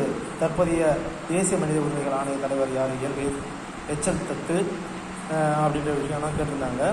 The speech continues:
அதே போல தேசிய மனித உரிமை ஆணையம் எப்போது தொடங்கப்பட்டது, அதில் இருக்கக்கூடிய உறுப்பினர்கள் பதவி எப்படி இருக்கும், பதவி காலம் என்ன, ஐந்து ஆண்டுகள் அல்லது எழுபது வயது வரலாம் இருக்கலாம் அப்படின்னு சொல்லியிருக்காங்க. அதன் பிறகு பார்த்தீங்கன்னா, மத்திய அரசிலோ அல்லது மாநில அரசிலோ எந்த பதவியும் இருக்கக்கூடாது.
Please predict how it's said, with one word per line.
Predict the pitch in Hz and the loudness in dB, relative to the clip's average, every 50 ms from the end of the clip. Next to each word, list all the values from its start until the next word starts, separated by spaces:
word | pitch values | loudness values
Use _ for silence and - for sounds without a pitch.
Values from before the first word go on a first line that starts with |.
| 208 - - | 0 -2 -4
அதே | - 143 165 | 0 0 0
போல | 175 165 151 - 147 | 2 2 0 0 0
தேசிய | 151 170 165 180 | 0 0 2 2
மனித | 160 147 139 151 170 | 2 2 2 0 2
உரிமை | 170 156 151 147 143 139 135 | 2 2 2 0 0 0 -2
ஆணையம் | 131 135 131 135 | -2 -2 -4 -4
எப்போது | 131 - 156 151 | -4 -2 -2 -2
தொடங்கப்பட்டது, | 147 143 131 139 135 131 123 - - 123 127 156 190 214 208 - - - - - - - - - | -2 0 0 0 0 -2 -2 -4 -4 0 2 2 4 4 2 0 -4 -6 -8 -8 -8 -8 -2 4
அதில் | 151 151 156 151 | 6 6 8 8
இருக்கக்கூடிய | 151 151 - 180 170 160 160 156 147 139 135 127 - - - 143 | 6 4 2 0 0 2 4 6 6 6 6 4 2 -2 -2 -2
உறுப்பினர்கள் | 160 175 170 175 165 143 131 131 165 170 - | 0 0 0 0 0 0 2 0 0 -2 2
பதவி | 151 143 147 160 165 | 0 2 2 2 2
எப்படி | 165 151 139 - - - 143 | 2 0 0 0 0 0 0
இருக்கும், | 135 139 139 - 143 170 202 196 - | 0 0 0 0 2 2 2 4 2
பதவி | 156 151 175 175 170 - | 2 2 2 0 2 4
காலம் | 143 143 151 156 151 - - | 6 6 6 6 4 2 0
என்ன, | 127 135 147 170 196 196 - - - - - - - - | 0 0 0 2 2 0 -2 -4 -6 -10 -10 -8 -2 0
ஐந்து | 135 156 160 156 156 | 2 2 4 6 6
ஆண்டுகள் | 151 156 165 160 127 - | 6 6 6 4 4 4
அல்லது | 160 143 139 135 135 143 | 4 4 2 2 2 2
எழுபது | 156 165 160 156 | 2 4 4 2
வயது | - 151 156 151 156 | 2 2 2 2 2
வரலாம் | 143 - 139 139 139 | 2 2 2 0 0
இருக்கலாம் | 135 135 - - 139 135 | 0 -2 -2 2 2 2
அப்படின்னு | 135 123 127 127 - | 2 2 -2 -4 -4
சொல்லியிருக்காங்க. | 131 123 127 123 120 120 123 147 185 202 - - - - - - - - - - | -4 -4 -2 -2 -2 0 2 2 2 2 0 -4 -6 -8 -8 -10 -10 -8 -4 -2
அதன் | 143 147 160 156 | 0 0 2 2
பிறகு | 160 160 170 175 | 2 2 4 4
பார்த்தீங்கன்னா, | 165 170 151 147 139 139 135 151 185 196 196 | 4 2 2 0 0 0 0 2 0 2 2
மத்திய | 190 - - - - 196 185 | 0 0 0 0 2 4 4
அரசிலோ | 160 156 151 - 147 165 190 202 185 156 | 4 4 2 0 2 4 6 6 6 6
அல்லது | 143 143 147 147 151 139 | 6 4 2 2 0 0
மாநில | 135 143 165 180 175 170 151 | 0 0 2 2 4 4 4
அரசிலோ | 143 139 139 - - 139 147 170 202 220 190 - - - - - - - | 4 4 2 -2 -2 2 6 6 6 6 6 4 0 -2 0 -2 0 0
எந்த | 139 147 160 190 208 | 0 2 4 4 6
பதவியும் | - 185 170 170 135 135 | 6 6 4 6 4 4
இருக்கக்கூடாது. | 127 - - - - 156 139 135 127 113 113 | 2 2 0 -2 -2 2 2 2 2 2 0